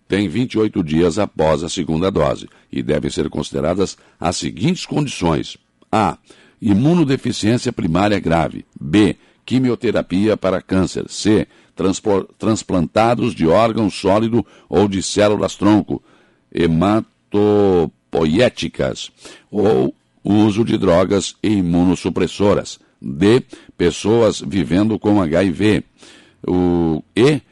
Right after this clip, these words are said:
Uso de corticoides em doses vinte gramas dia ou predson-, eh, prednisona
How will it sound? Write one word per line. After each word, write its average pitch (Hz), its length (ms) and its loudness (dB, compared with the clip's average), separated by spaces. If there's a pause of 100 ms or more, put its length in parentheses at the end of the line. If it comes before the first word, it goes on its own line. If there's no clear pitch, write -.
(220)
Uso 120 440 0
de 98 240 0
corticoides 104 960 -2
em 87 180 0
doses 80 480 0
vinte 90 880 0 (540)
gramas 110 460 0
dia 69 520 0 (260)
ou 113 380 2 (320)
predson-, 104 760 0 (160)
eh, 67 380 0 (100)
prednisona 85 920 0